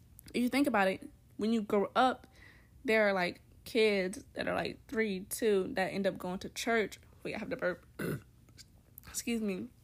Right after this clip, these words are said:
There are kids that are on the age of, like, two and three that are really young,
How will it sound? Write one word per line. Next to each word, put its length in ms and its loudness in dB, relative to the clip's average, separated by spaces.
There 180 4
are 60 6
kids 320 2
that 180 2
are 340 4
on 140 0
the 60 -2
age 280 0
of, 80 -4
like, 220 -4
two 400 -2
and 220 -6
three 200 2
that 140 2
are 80 0
really 220 0
young, 560 -2